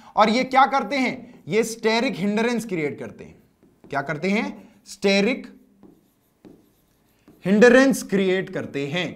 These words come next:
फ्लैगपोल हाइड्रोजन स्टेरिक हिंड्रेंस क्रिएट करते हैं और इसी वजह से जो बोट कन्फर्मेशन है, बोट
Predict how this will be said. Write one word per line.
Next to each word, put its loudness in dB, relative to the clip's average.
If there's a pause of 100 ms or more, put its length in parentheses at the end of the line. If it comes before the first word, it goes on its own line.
(600)
फ्लैगपोल 4
हाइड्रोजन 0
स्टेरिक -2
हिंड्रेंस 0
क्रिएट -2
करते -2
हैं -4
और -2
इसी -2
वजह 0
से 0 (500)
जो 2
बोट 4
कन्फर्मेशन -2
है, -4 (1600)
बोट 4